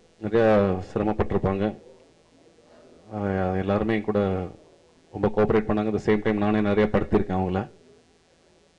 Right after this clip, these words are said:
அதுக்காக மன்னிப்பையும் கேட்டுக்கிறேன், நன்றியும் தெரிவித்துக்கிறேன்.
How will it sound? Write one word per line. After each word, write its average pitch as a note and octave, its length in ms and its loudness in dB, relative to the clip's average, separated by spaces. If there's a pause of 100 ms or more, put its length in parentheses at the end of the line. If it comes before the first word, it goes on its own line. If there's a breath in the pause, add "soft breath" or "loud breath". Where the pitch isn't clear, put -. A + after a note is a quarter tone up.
(340)
அதுக்காக G2 380 0
மன்னிப்பையும் G#2 440 4
கேட்டுக்கிறேன், G2 600 0 (200)
நன்றியும் G2+ 360 2
தெரிவித்துக்கிறேன். F2 500 -2